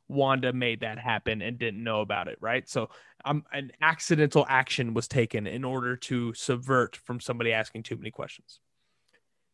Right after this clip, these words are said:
And then the next instance, we get to Dottie, where Dottie, you know, she seems to get a little paranoid, a little suspicious. You know, "I know about you and your husband." And, uh,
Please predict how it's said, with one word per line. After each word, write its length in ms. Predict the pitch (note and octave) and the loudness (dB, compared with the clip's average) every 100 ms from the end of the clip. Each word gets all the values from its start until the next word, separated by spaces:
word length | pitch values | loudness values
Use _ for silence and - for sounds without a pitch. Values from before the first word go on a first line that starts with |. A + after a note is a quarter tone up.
| _ C3 | _ -8
And 100 | C3+ | 0
then 360 | D3 D3 C#3 | 2 2 0
the 80 | C3 | -2
next 340 | C3+ C#3+ D3 C3+ | 2 2 2 -4
instance, 460 | B2+ - B2 - | -4 -4 -4 -4
we 60 | B2+ | -4
get 160 | A#2+ - | -4 -2
to 140 | B2 | -2
Dottie, 480 | B2 C3 A#2 G#2+ - _ _ - | 4 6 6 4 -4 _ _ 0
where 320 | A#2 A#2 A2+ | 4 6 4
Dottie, 560 | B2 A#2+ C3+ C#3 C3 - _ _ _ _ - | 6 8 8 8 4 -2 _ _ _ _ -2
you 100 | C3+ | 4
know, 180 | B2 A#2+ | 4 4
she 220 | - D3+ | 6 6
seems 400 | - D#3 D3+ - | 8 6 6 4
to 100 | D3+ | 6
get 280 | D3 C#3 - | 10 10 6
a 60 | D3 | 8
little 180 | D3+ C#3+ | 10 10
paranoid, 480 | - C#3+ C#3 B2+ B2+ | 8 8 10 8 8
a 20 | |
little 180 | C3 B2 | 4 2
suspicious. 680 | - - D#3+ C#3+ C3 - | -2 2 2 4 2 2
You 60 | B2+ | 0
know, 120 | A#2 | 2
"I 140 | A2+ C#3 | 4 6
know 220 | D3+ G3+ | 8 10
about 200 | E3+ A#2+ | 8 8
you 160 | C#3 | 6
and 80 | C3+ | 6
your 100 | B2 | 4
husband." 440 | C#3 E3+ B2 G2+ - _ _ _ _ | 6 6 4 -6 -8 _ _ _ _
And, 400 | - B2+ A#2 A2+ | -2 0 0 -2
uh, 420 | - A#2 A2 G#2 | -2 -2 0 -2